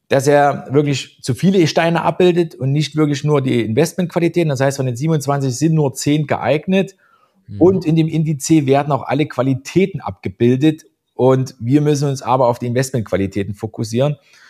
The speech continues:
Speaker 1: Und da sehen wir, wenn wir das vornehmen, Rubin, Saphir, Smaragd und die Investmentqualitäten uns rausgreifen, da sehen wir halt eine deutliche bessere Performance als bei den Schmuckqualitäten und damit einen besonderen Eigenschaft des Inflationsschutzes.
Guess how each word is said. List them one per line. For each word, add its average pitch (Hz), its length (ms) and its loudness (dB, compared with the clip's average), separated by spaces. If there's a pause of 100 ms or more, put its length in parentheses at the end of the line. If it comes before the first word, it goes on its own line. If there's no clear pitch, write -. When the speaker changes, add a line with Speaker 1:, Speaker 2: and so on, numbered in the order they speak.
(120)
Speaker 1:
Und 113 120 -2
da 117 80 4
sehen 120 240 4
wir, 139 180 4
wenn 123 140 2
wir 120 100 2
das 123 220 -2
vornehmen, 151 460 2
Rubin, 127 280 -2
Saphir, 127 300 -2
Smaragd 113 500 -2
und 123 120 -8
die 117 60 -2
Investmentqualitäten 123 1000 -4
uns 104 260 -6
rausgreifen, 127 680 0 (320)
da 107 100 -2
sehen 127 240 0
wir 120 100 2
halt 120 140 2
eine 113 140 -4
deutliche 123 500 0
bessere 120 460 0
Performance 127 680 -2
als - 260 -4
bei 104 120 -2
den 107 120 -4
Schmuckqualitäten 90 840 -6
und 90 140 -8
damit 113 280 -2
einen 110 140 -4
besonderen 113 680 -2 (440)
Eigenschaft 117 640 0
des 104 140 -8
Inflationsschutzes. - 1200 -4